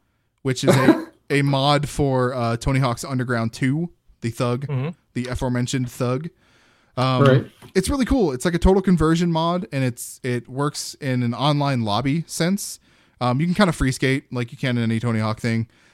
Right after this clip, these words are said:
Speaker 1: but it takes out the story, and it adds in almost every level that's ever been in a Tony Hawk game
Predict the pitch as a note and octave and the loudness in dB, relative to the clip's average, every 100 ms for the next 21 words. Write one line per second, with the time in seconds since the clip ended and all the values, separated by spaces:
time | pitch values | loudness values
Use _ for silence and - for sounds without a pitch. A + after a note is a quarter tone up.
0 | _ C3 B2 E3 D#3 E3+ E3 C#3 B2+ B2+ | _ -4 -2 -2 0 0 -2 -6 -4 -2
1 | C3+ C#3+ _ _ _ - C3 B2+ C#3+ D3 | -4 -6 _ _ _ -8 -6 -2 -2 -2
2 | C#3+ C#3+ D3 C3+ _ - - - - - | -2 0 0 -4 _ -20 -20 -20 -20 -10
3 | C#3+ G3+ A#3+ A3+ - - D#3 E3+ E3 C3+ | -2 2 2 2 0 -2 0 4 4 2
4 | C3 C3+ C3 B2 C#3+ B2 B2+ B2 A#2+ A2+ | 0 -2 -2 -4 -4 -2 0 0 2 0
5 | C3 A#2 A2 G2+ - C#2+ E2 | 0 -2 -2 -4 -8 -12 -14